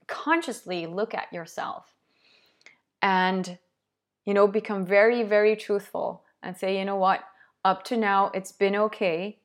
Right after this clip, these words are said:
I realize that, but it has not served me in the best way. It has not served me to be in this job.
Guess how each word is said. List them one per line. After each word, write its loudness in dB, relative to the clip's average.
I 0
realize 4
that, 2
but 6
it 4
has 0
not 2
served 2
me -4
in -6
the -2
best -4
way. -8
It -4
has 2
not 0
served 2
me -6
to -12
be -4
in -6
this -6
job. -2